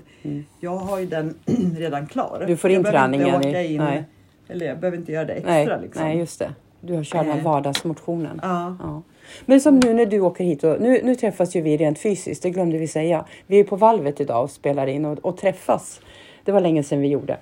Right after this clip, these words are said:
Speaker 1: Mm.
Speaker 2: Men har du dåligt samvete nu att du har åkt hit, att du känner egoistiskt att du prioriterar dig själv när du skulle kunna varit med din familj?
Speaker 1: Eh, nej, nej. Det, för
Speaker 2: Nej.
Speaker 1: nu vet jag att de är ju och, eh,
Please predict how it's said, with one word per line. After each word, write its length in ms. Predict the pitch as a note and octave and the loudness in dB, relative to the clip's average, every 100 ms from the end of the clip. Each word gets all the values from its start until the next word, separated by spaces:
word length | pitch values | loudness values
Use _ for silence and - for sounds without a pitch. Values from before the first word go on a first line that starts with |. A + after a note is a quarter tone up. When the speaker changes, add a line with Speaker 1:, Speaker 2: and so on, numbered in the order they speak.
| - | -10
Speaker 1:
Mm. 140 | F#3+ | 0
Speaker 2:
Men 80 | A#3 | 4
har 140 | A#3+ A#3 | 6 6
du 160 | D#4 | 6
dåligt 280 | C4+ G#3+ G3+ | 6 2 0
samvete 460 | - F#3+ G#3 A3 G3+ | 0 0 0 0 2
nu 280 | A#3 A#3 | 2 2
att 120 | E3+ E3+ | 0 -2
du 80 | |
har 60 | F3 | -2
åkt 220 | D#3 - | -2 -4
hit, 240 | - F#3 F3+ | -4 -2 0
att 160 | D#3 - | -2 -4
du 180 | E3+ F3+ | -6 -4
känner 240 | F3+ E3+ | 0 2
egoistiskt 680 | E3+ F3 G#3 G#3+ - D#3 - | 4 4 0 -2 -4 -6 -4
att 80 | D#3+ | -6
du 80 | D3 | -6
prioriterar 640 | - D#3 C#3+ C#3+ E3 D3+ | -4 -2 -2 -2 -4 -4
dig 120 | D#3 | -6
själv 360 | D3+ F#3+ D#3+ D#3+ - - - | -2 -4 -4 -10 -18 -16 0
när 120 | F3 | 0
du 80 | D#3 | 0
skulle 280 | - E3+ D3 | -2 -4 -2
kunna 200 | D#3+ D3+ | -2 0
varit 260 | C#3+ C3 | -2 -2
med 100 | D3+ | -4
din 120 | D3+ | -6
familj? 440 | C#3 D#3 F3+ D3+ E3 - _ _ - | -4 -4 -4 -6 -12 -18 _ _ -12
Speaker 1:
Eh, 240 | G3 F3+ - | -8 -6 -6
nej, 480 | G3 G3+ G#3+ A3 A3+ - | -4 -4 -4 -4 -4 -6
nej. 360 | A3 G#3+ A3+ - | -6 -4 -6 -10
Det, 440 | G3+ G#3 G3 - - | -14 -8 -8 -8 -6
för 100 | - | 0
Speaker 2:
Nej. 60 | A#3 | 0
Speaker 1:
nu 60 | |
vet 240 | G#3 F#3 F3+ | 0 -4 -6
jag 100 | E3+ | -10
att 120 | - | -8
de 240 | D#3+ D#3+ | -6 -4
är 120 | D3+ | -6
ju 240 | D3 C#3+ C3+ | -6 -6 -8
och, 460 | - - D3 _ - | -10 -14 -14 _ -12
eh, 120 | G#2+ | -10